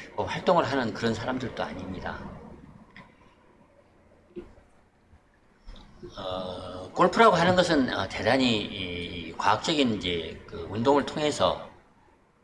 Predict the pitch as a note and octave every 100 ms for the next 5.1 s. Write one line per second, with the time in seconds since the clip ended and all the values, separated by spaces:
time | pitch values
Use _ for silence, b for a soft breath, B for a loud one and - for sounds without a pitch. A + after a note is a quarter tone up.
0 | _ - - F2 E2 D#2+ D#2+ - E3 D#3
1 | G#2+ G2+ D#2+ - - - - _ _ _
2 | E2+ - A2+ A2+ - F3+ E3+ C#3 A2 G#2+
3 | G#2+ F#2 E2+ D#2+ E2 D#2+ - D3+ B2+ G2
4 | F#2 F#2 - D#3 D#3+ G2+ - G2 F2 E2